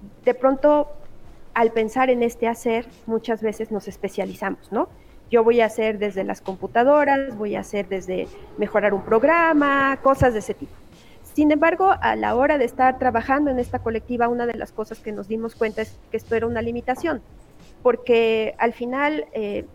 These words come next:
los saberes que desde donde los habíamos aprendido, eh, más desde la academia, nos habían fraccionado como individuos, como seres humanos, ¿no? Entonces,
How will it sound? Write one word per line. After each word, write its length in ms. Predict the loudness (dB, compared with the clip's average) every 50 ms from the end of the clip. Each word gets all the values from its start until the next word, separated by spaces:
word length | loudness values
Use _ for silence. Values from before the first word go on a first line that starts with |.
| -20 -20 -20 -16 -6
los 220 | 0 0 0 0
saberes 580 | 0 -2 0 2 4 2 4 4 2 0 -2 -6
que 260 | -12 -14 -14 -14 -8
desde 240 | -10 -10 -4 -4 -6
donde 260 | -4 -4 -6 -6 -6
los 140 | -8 -4 -6
habíamos 360 | -4 -2 -2 -2 -2 -2 -2
aprendido, 640 | -2 -4 -2 -2 -4 -2 0 -2 0 0 0 0 -2 -6 _ -20 -20 _ -18
eh, 200 | -14 -14 -12 -8
más 260 | -4 -4 -4 -4 -6
desde 240 | -12 -6 -4 -4 -4
la 80 | -4
academia, 540 | -2 -2 -2 0 0 0 0 0 -2 -4 -6 -8 -12 -20 -20 -20 -16 -4
nos 240 | 0 0 0 0 0
habían 420 | -4 -4 -2 -2 -2 -2 -2 -2
fraccionado 640 | -4 -6 -8 -8 -6 -8 -6 -2 2 2 2 2 0
como 200 | -4 -14 -12 -10
individuos, 500 | -12 -12 -12 -12 -12 -10 -10 -12 -14 -14
como 220 | -18 -18 -18 -18
seres 320 | -6 -6 -6 -6 -6 -10 -12
humanos, 440 | -8 -6 -4 -4 -4 -6 -10 -12 -8
¿no? 220 | -4 -4 -4 -4 _ -16 -20 -20 -20 -12 -6
Entonces, 640 | -6 -4 0 0 -2 -2 0 -2 -2 -2 -2 -4 -8